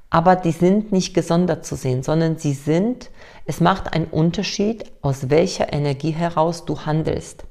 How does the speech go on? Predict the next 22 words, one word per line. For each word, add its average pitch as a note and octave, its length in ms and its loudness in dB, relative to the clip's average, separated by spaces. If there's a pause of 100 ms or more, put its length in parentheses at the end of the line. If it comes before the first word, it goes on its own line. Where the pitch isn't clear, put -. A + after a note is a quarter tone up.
(540)
Handelst F#3 480 4
du - 140 2
aus D3+ 160 0
der - 140 0
Energie C#3 340 0
heraus, F3+ 720 -2 (640)
"Ich - 220 -2
hab F3 300 2
zu G#3 240 -2
wenig, G#3 500 2 (100)
mir C#3+ 220 4
fehlt F#3+ 560 2
was, G3+ 400 2 (460)
boah, D#3+ 200 6
ich - 240 -4
arme", G3 580 2 (480)
oder D3+ 260 2
handelst F#3 340 2
du - 80 0
aus D#3+ 160 0
der - 100 0
Energie, D#3+ 400 0